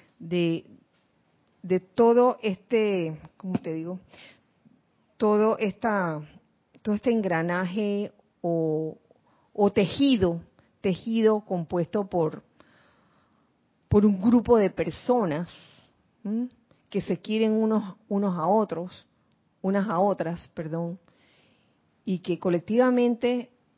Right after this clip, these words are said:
pueden, eh, pueden,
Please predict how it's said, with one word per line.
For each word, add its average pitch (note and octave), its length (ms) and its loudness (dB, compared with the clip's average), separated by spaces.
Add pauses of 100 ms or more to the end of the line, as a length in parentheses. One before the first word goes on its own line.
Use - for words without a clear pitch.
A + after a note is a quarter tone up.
(180)
pueden, G#3+ 640 0 (240)
eh, D3 560 -6 (1200)
pueden, F#3 680 0